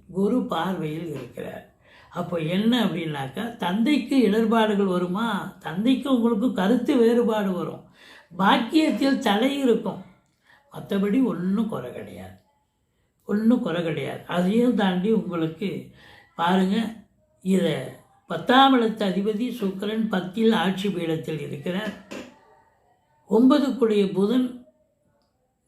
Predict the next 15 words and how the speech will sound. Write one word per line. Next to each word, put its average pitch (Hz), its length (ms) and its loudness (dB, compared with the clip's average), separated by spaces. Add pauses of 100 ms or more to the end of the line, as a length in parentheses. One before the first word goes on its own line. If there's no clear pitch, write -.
(100)
பத்தில் 202 460 0
இருக்கிறார். - 520 -10 (560)
அதனால 202 540 2
தொழிலில் 269 720 2
வளர்ச்சி 202 400 -2
இருக்கும். 190 480 -4
சினிமா 240 480 2
இண்டஸ்ட்ரி, 190 540 -2
தொலைக்காட்சி 214 680 -4
இண்டஸ்ட்ரி, 185 500 -6
பத்திரிகை 202 520 -2
துறை, 196 260 0
மீடியா 220 460 0
துறை, 185 360 -4
எழுத்துத்துறை, 196 920 -4